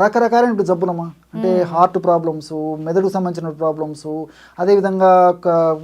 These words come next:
Speaker 1: రక్తనాళాలకు సంబంధించిన ప్రాబ్లమ్స్, వెయిట్ రావడము, షుగర్ రావడము, హార్మోనల్ ఇంబ్యాలెన్సెస్ రావడము,
Speaker 2: మ్మ్.
Speaker 1: అంతుబట్టని చర్మ వ్యాధులు రావడము, ఇలా
Speaker 2: మ్మ్.
Speaker 1: అనేక రకాలైన సమస్యలు వస్తున్నాయమ్మా. ఇలాంటి సమస్యలు వచ్చినప్పుడు కొన్నిటికైతే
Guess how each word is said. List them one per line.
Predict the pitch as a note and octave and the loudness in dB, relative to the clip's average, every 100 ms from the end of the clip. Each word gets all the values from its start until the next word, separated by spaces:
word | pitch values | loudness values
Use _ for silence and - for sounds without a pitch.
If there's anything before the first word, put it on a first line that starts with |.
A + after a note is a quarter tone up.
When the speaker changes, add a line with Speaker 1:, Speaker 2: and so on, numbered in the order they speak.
| E3+ | -4
Speaker 1:
రక్తనాళాలకు | E3 E3+ G3+ G3+ F#3+ E3+ | -2 0 0 2 2 0
సంబంధించిన | F3 F3 E3+ E3+ | -6 -6 -8 -8
ప్రాబ్లమ్స్, | E3 D#3+ D#3+ D#3 D#3 | -4 -4 -6 -12 -10
వెయిట్ | D#3+ D#3 D#3 F#3+ G3 | -8 -4 2 2 2
రావడము, | E3+ D#3 D#3 D#3 D#3+ E3 D3 | -2 0 -2 -4 -8 -10 -6
షుగర్ | F3 F3+ F#3+ | -4 0 4
రావడము, | E3+ D#3+ D#3 D#3+ D#3+ | 4 2 -2 -6 -6
హార్మోనల్ | D3+ F#3 G#3 G#3 | 2 2 4 0
ఇంబ్యాలెన్సెస్ | F#3+ F3 F3 E3 D#3 | 2 0 0 -4 -8
రావడము, | D#3 D#3 D#3 D#3+ D#3+ | -4 -4 -4 -8 -14
Speaker 2:
మ్మ్. | G3+ G3 F#3+ E3 E3 - | -16 -16 -16 -18 -10 -2
Speaker 1:
అంతుబట్టని | F#3 G#3 A#3+ A3 G#3+ - | 0 4 6 6 2 0
చర్మ | F3 G3+ | 0 2
వ్యాధులు | G#3+ A3 A3 | 4 6 8
రావడము, | F#3+ F3+ E3+ E3+ - | 8 6 2 -10 -12
ఇలా | D#3 E3 | -8 -6
Speaker 2:
మ్మ్. | E3 | -2
Speaker 1:
అనేక | G#3 A#3 A3 | -2 2 2
రకాలైన | G#3 G#3 F#3+ | 4 2 0
సమస్యలు | F3+ F3+ F#3+ G#3 | -6 -6 -6 -6
వస్తున్నాయమ్మా. | F3 F3 D#3 D#3+ C#4 D4+ - _ G3+ | -4 -4 -4 -6 -8 -10 -20 _ 0
ఇలాంటి | G#3 G#3 G3 | 2 2 -2
సమస్యలు | G3+ B3 B3+ A3+ | 0 -2 2 2
వచ్చినప్పుడు | A3+ G#3+ G3+ A3 A#3+ - | 2 -8 -4 -4 -4 -2
కొన్నిటికైతే | G#3 A3+ A3 A3+ G#3+ A#3 B3+ C4 | 2 2 4 4 6 4 6 4